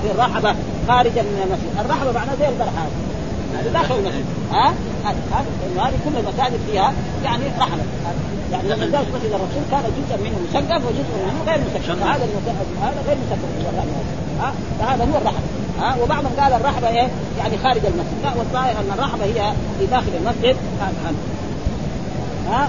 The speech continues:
في رحبة خارج المسجد. وقال ح-، فإذا فهم من ذلك أنه، آه، الحكم في داخل المسجد جائز. لكن إقامة الحدود في داخل المسجد لا يجوز. هذا ما يريد الإمام البخاري بهذه الأشياء.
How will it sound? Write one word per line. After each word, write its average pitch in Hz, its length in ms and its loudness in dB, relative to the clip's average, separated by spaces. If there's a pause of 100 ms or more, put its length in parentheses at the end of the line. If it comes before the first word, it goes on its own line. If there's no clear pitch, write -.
في 214 60 0
رحبة 220 260 0
خارج 226 220 4
المسجد. 254 360 0
وقال 226 280 2
ح-، 196 200 0 (280)
فإذا 208 320 2
فهم 269 100 2
من 208 240 0
ذلك 269 300 2
أنه، 196 240 0
آه، 180 420 0
الحكم 196 340 0
في 190 100 0
داخل - 200 4
المسجد 240 460 0
جائز. 175 200 2 (960)
لكن 202 200 2 (160)
إقامة 277 200 4
الحدود 240 400 2
في 220 80 4
داخل 233 280 4
المسجد 262 420 0
لا 202 100 6
يجوز. 147 300 0 (160)
هذا 214 220 2
ما 190 140 2
يريد 208 240 2
الإمام 208 420 -2
البخاري 240 420 2
بهذه - 300 0
الأشياء. 262 500 2